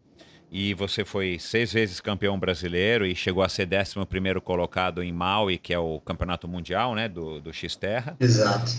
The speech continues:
Speaker 1: E participou de corrida de montanha, do cruze, várias expedições, canoagem.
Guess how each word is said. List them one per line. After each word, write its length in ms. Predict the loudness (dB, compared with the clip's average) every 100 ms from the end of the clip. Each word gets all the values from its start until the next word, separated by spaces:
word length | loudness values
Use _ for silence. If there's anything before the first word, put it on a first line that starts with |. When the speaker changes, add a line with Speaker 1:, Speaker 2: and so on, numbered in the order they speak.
| -6
Speaker 1:
E 120 | -4
participou 400 | 0 0 2 4
de 100 | 4
corrida 320 | 4 4 4 4
de 100 | 2
montanha, 840 | 0 0 0 2 2 2 0 -2
do 240 | -4 -4
cruze, 580 | -4 -2 0 0 -2 -2
várias 400 | 2 4 4 2
expedições, 960 | 0 0 0 0 0 2 4 2 0 -4
canoagem. 1160 | -2 0 0 0 2 0 -2 -6 -8 -8 -10